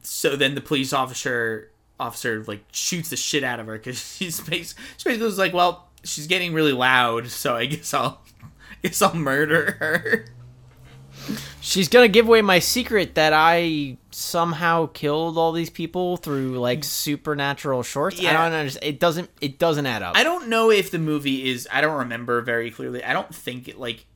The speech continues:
Speaker 1: actually accuses her of be-, I think it's just, like, the woman is like,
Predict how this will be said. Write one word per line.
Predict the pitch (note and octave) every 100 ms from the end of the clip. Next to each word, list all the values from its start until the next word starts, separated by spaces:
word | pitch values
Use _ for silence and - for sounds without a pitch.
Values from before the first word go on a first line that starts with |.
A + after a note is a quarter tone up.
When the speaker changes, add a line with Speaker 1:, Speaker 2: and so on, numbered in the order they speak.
| _
Speaker 1:
actually | G#2+ G#2 - A#2 A2+
accuses | A2 - A2+ A2 A2+ A2+ G#2+ - - - -
her | A#2+ A#2+ A#2+ A#2
of | A#2+ A2 - _ _ _ _
be-, | A2 A2 A#2+ -
I | C#3+
think | F3 B3+
it's | C4 -
just, | G#3+ G#3
like, | F3 - - - _ _ _ _ _ D#3+
the | C#3 D3+
woman | D#3 G3+ G3+ F#3 E3+
is | E3 E3 C#3 C3+ C3
like, | C#3+ B2